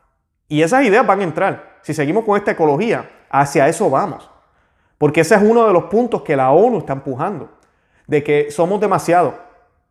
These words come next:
Tú y yo que somos cristianos y creemos en Dios, sabemos que Dios no se equivoca. Imposible que Dios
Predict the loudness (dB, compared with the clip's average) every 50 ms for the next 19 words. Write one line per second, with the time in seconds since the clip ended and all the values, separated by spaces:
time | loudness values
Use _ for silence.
0 | _ _ _ 0 2 2 4 4 4 2 2 0 -2 -2 -4 -4 -4 -4 -6 -6
1 | -4 -2 0 0 0 0 -2 -2 -2 -2 -4 -4 -6 -4 -4 -6 -4 -2 -2 -2
2 | -2 -2 -2 -4 -4 -4 -6 -4 -4 -4 -6 -6 -8 -8 -8 -6 -4 -2 -2 -2
3 | -2 -2 -6 -8 -6 -8 -8 -6 -4 -4 -2 0 0 0 0 0 0 2 2 2
4 | 0 -2